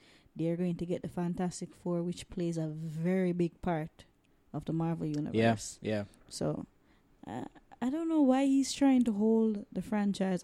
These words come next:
Speaker 1: hostage. It's, he, he better be careful. <laughs>
Speaker 2: Yeah,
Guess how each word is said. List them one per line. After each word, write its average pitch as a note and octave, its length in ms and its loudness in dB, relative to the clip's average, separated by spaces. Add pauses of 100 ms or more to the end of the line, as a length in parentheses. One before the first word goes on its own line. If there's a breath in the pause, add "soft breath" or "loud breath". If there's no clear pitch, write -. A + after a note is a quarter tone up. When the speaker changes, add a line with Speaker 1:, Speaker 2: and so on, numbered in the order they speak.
(100)
Speaker 1:
hostage. G3 440 0
It's, F3 300 -6 (920 soft breath)
he, B3 320 2
he B3+ 180 6
better C4+ 260 2
be B3 120 0
careful. E3 600 -4
<laughs> - 20 -10
Speaker 2:
Yeah, F3 320 10